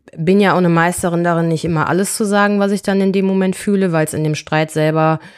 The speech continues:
sagen wir mal, eine Streitsituation oder eine kritische Situation auch dann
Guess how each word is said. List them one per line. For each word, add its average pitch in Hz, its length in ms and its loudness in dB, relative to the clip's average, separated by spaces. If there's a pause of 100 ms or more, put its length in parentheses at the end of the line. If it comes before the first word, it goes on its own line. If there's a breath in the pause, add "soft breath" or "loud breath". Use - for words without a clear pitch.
(180 loud breath)
sagen 180 260 0
wir 175 80 0
mal, 170 120 0
eine 160 140 -2
Streitsituation 175 960 -4
oder 160 120 -2
eine 156 160 0
kritische 175 460 -2
Situation 165 720 -2
auch 160 260 -4
dann 151 280 -2